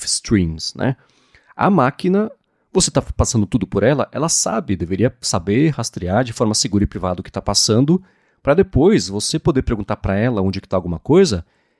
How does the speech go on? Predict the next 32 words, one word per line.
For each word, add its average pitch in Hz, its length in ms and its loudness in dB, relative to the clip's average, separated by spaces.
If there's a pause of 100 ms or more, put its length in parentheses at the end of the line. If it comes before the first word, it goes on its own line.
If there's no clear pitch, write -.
(100)
e 147 120 4
ela 269 120 6
lembrar 175 240 2
pra 92 120 -10
você. 92 340 -6 (500)
Ao 92 80 0
invés 98 140 4
de 107 80 2
você 107 220 2
ter 143 100 -2
que - 80 -4
lembrar 120 240 2
pra 117 180 2
ela 98 480 -2
onde 98 220 2
que - 80 0
tá 95 220 0
e - 20 0
você 113 220 0
chegar 113 240 2
no 110 100 2
arquivo. 101 320 -2
Não 120 80 2
faz 202 160 0
sentido 226 400 2
se - 80 0
você - 200 -4
pensa - 220 -6
por 98 140 -6
esse - 140 0
lado, 90 260 0
né? 101 140 -6